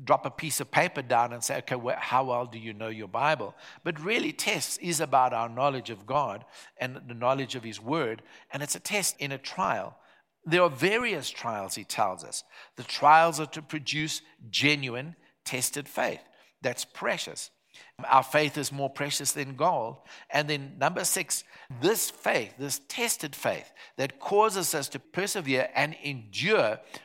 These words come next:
results in glory to God. At the end, God gets glory. Listen, he doesn't get glory from our failures. He gets glory from our victory and, uh,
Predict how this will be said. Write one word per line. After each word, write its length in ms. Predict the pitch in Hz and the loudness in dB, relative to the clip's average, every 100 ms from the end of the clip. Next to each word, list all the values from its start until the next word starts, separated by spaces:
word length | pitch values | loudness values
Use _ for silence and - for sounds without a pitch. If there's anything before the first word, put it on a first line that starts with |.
| - | -12
results 720 | 113 113 - 127 113 - - - _ - | -8 -6 2 4 4 -2 -10 -14 _ -14
in 200 | 120 95 | -12 -10
glory 380 | 113 117 110 101 | -8 -6 -6 -10
to 120 | 107 | -10
God. 240 | 104 104 | -6 -4
At 120 | 147 | -4
the 80 | - | 0
end, 240 | 208 180 131 | 0 0 0
God 320 | 131 135 117 | 2 2 -2
gets 200 | 120 - | -8 -8
glory. 320 | - 113 117 | -8 -8 -2
Listen, 300 | 170 202 151 - - | 0 0 -2 -6 -10
he 100 | 156 | -4
doesn't 320 | 175 196 226 | 0 0 -2
get 200 | 175 160 | -2 -4
glory 280 | 123 139 135 | -2 0 0
from 220 | 127 117 | 0 -2
our 120 | 110 104 | -2 -4
failures. 480 | - 113 101 90 | -4 -4 -4 -8
He 60 | 127 | -8
gets 180 | 120 120 | -8 -8
glory 360 | - 147 139 | -2 0 0
from 240 | 120 117 110 | -2 -6 -6
our 200 | 95 92 - 110 104 | -6 -8 -12 -20 -4
victory 440 | 135 - - - _ - - - - | -4 -4 -12 -14 _ -20 -18 -18 -4
and, 320 | 135 131 120 | -2 -2 0
uh, 240 | 120 117 | 2 2